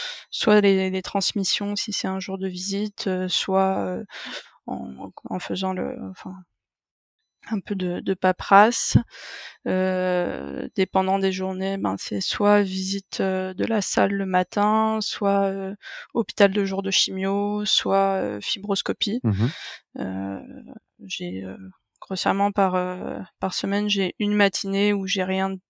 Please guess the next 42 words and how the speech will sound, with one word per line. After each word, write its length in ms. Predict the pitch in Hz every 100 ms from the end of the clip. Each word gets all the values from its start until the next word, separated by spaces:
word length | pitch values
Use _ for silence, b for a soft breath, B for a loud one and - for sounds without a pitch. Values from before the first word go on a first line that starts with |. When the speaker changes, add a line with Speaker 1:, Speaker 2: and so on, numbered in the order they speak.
| -
Speaker 1:
prévu, 400 | - 208 190 202
où 120 | 208
je 140 | 190 -
peux 320 | - 196 208
m'occuper 440 | 208 208 - - 196
de 100 | 208
faire 160 | - 196
des 100 | 196
comptes 240 | 196 190
rendus 480 | 214 208 196 208 208
et 60 |
de 100 | 202
la, 140 | - -
de 560 | - - - - _
l'administratif. 920 | 196 196 196 - 202 - 214 226 - - _
Tout 140 | -
le, 200 | 214 208
tout 160 | 196 -
le 60 | 202
reste, 420 | 208 208 - 202
c'est 200 | - 208
soit 220 | - 208
visite, 440 | 196 190 202 196
soit 140 | - 208
fibro, 480 | - 196 202 233 - B B B B B B
soit 240 | - 202 196
H 80 | 196
D 100 | 196
J. 320 | 180 202 269 _ b b b _ -
Speaker 2:
Ouais. 180 | 98 98 - _ B B B B B -
Speaker 1:
Et 160 | 202 185
puis, 480 | - - 202 214 208
euh, 600 | 196 190 196 196 196 196
l'après-midi, 1000 | 208 - - 202 190 185 185 202 214 208
euh, 140 | 185
il 60 | 180
y 60 |
a 80 | 196
souvent 340 | - 190 190
des, 500 | 196 190 196 202 -
des 160 | 202 202
staffs 640 | 196 - 202 220 - -